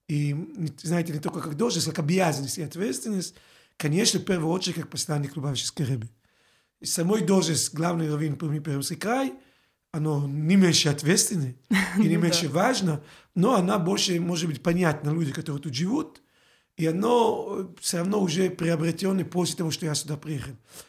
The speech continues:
Speaker 1: Я объясню, почему. Потому что бывает посланник Рэбби, который он может быть неофициальный раввин города или, или места, где он живет.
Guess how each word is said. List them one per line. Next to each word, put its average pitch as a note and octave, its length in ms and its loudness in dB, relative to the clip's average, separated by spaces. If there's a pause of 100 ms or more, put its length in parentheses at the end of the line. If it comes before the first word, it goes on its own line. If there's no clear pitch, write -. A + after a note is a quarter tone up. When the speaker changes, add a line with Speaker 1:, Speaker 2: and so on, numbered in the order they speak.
(140)
Speaker 1:
Я F3 120 2
объясню, F#3 300 0
почему. A3 320 -2
Потому F#3+ 260 -2
что F3+ 140 -4
бывает F3 400 0
посланник E3 520 -2
Рэбби, G3 260 -2
который D#3 280 -6
он D#3 140 -2
может D3 260 -4
быть D#3+ 200 -6
неофициальный E3 680 -4
раввин D3 400 -8 (460)
города D3+ 440 2
или, C#3+ 160 0
или C#3+ 280 -4
места, D3+ 320 0
где C3+ 120 -6
он D3 80 -4
живет. C3+ 340 -6